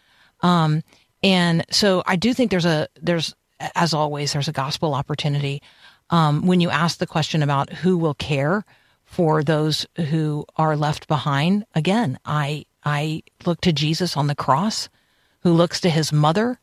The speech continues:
and points to his beloved disciple John and says, you know, "Woman,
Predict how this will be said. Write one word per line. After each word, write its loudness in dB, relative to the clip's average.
and 0
points -2
to 0
his -2
beloved 0
disciple -2
John 0
and -2
says, -2
you 2
know, 2
"Woman, 2